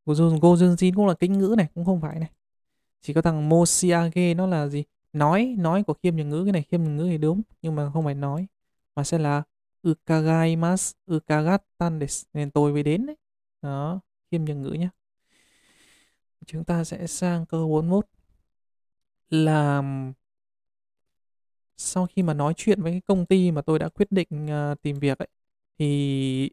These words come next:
à, nói là, nói với công ty là tôi muốn đi làm sớm hơn ấy, tôi muốn đi làm nhanh hơn. Thì sau đó thì có cái liên lạc đến, và trong cái lúc mà đến để, ờ, làm việc, đúng không? Thì đã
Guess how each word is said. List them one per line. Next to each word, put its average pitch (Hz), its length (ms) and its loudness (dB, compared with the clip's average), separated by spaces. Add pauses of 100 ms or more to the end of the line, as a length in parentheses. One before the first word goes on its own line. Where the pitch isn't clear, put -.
à, 147 80 0
nói 143 300 2
là, 156 340 4
nói 143 220 0
với 180 80 0
công 185 140 0
ty 175 140 2
là 143 440 2
tôi 160 140 4
muốn 151 260 0
đi 180 120 2
làm 143 220 -2
sớm 156 240 0
hơn 190 180 4
ấy, 202 100 -4 (120)
tôi 156 140 -4
muốn 156 140 -2
đi 170 120 0
làm 147 200 -4
nhanh 156 180 -2
hơn. 165 140 2 (920)
Thì 139 640 0 (440)
sau 160 140 2
đó 156 240 4
thì 147 440 -4
có 151 180 -4
cái 180 100 0
liên 170 160 2
lạc 147 240 0
đến, 151 220 2 (560)
và 143 240 2
trong 160 260 -2
cái 170 100 0
lúc 196 200 0
mà 143 240 -2
đến 143 300 0
để, 151 340 -2
ờ, 156 340 -2
làm 151 220 -4
việc, 147 240 0
đúng 156 120 -4
không? 170 180 -2 (400)
Thì 139 600 -2
đã 208 420 2